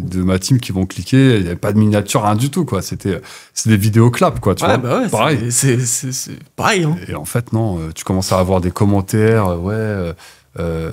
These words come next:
Speaker 1: ah, trop bien, euh, c'est quand la prochaine vidéo, machin, et des gens qui sont pas dans ma guilde,
Speaker 2: Ouais.
Speaker 1: machin. Et là, j'ai dit, waouh, il y a un truc à faire. Puis en fait, après, pendant deux
Speaker 2: Ça
Speaker 1: ans,
Speaker 2: prend,
Speaker 1: j'étais
Speaker 2: ouais.
Speaker 1: à fond dedans. J'étais, ouais, j'étais youtubeur en vrai. Moi, je,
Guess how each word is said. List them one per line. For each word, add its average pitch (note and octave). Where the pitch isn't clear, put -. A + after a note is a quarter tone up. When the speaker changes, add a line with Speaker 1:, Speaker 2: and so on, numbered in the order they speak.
Speaker 1:
ah, B2+
trop -
bien, C3
euh, F#2+
c'est G2
quand B2+
la A#2
prochaine G#2
vidéo, A2
machin, G#2+
et F2
des F2
gens A2+
qui A#2+
sont E2+
pas A2+
dans A2+
ma A2
guilde, A#2+
Speaker 2:
Ouais. G#2+
Speaker 1:
machin. B2+
Et F#2+
là, F#2
j'ai G2
dit, G2+
waouh, A2+
il B2
y -
a A#2
un -
truc -
à B2
faire. G#2+
Puis -
en D#2
fait, -
après, G2
pendant F2
deux D#2+
Speaker 2:
Ça E2+
Speaker 1:
ans, G2+
Speaker 2:
prend, G#2+
Speaker 1:
j'étais C3+
Speaker 2:
ouais. D#2
Speaker 1:
à -
fond -
dedans. G#2
J'étais, E2
ouais, G2
j'étais A#2+
youtubeur A2+
en E2+
vrai. E2
Moi, D#2+
je, D#2